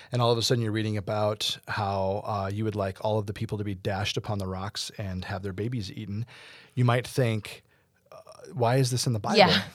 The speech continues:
Speaker 1: But then you back up a little bit and you go, "Oh, it's a poem about the
Speaker 2: Yes.
Speaker 1: person's enemies."
Speaker 2: Not literal.
Speaker 1: And maybe it's not saying that that's really what's gonna happen. It's
Speaker 2: Mm-hmm.
Speaker 1: just showing you how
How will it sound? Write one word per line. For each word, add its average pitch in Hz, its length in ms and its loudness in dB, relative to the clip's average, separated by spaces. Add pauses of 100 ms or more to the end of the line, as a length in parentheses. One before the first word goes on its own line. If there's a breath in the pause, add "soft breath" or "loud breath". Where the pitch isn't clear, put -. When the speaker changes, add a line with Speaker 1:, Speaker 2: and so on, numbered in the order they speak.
Speaker 1:
But - 100 4
then 151 140 10
you 147 80 10
back 123 240 8
up 170 80 8
a 139 40 0
little 131 140 8
bit 113 80 2
and 113 80 2
you 117 80 4
go, - 120 -12
"Oh, 180 140 10
it's 165 140 8
a - 40 4
poem 95 640 6
about 113 360 4 (140)
the - 80 0
Speaker 2:
Yes. 160 80 8
Speaker 1:
person's 123 280 6
enemies." 127 680 2
Speaker 2:
Not 175 240 4
literal. 156 560 2
Speaker 1:
And 117 180 4
maybe 120 500 4
it's 120 320 -2
not 117 460 2
saying 113 540 0
that 104 120 -2
that's 107 240 -2
really 107 160 2
what's 104 160 0
gonna 101 140 -2
happen. 151 420 2
It's 156 140 2
Speaker 2:
Mm-hmm. 156 60 0
Speaker 1:
just 107 140 2
showing 107 260 4
you 98 80 0
how - 220 2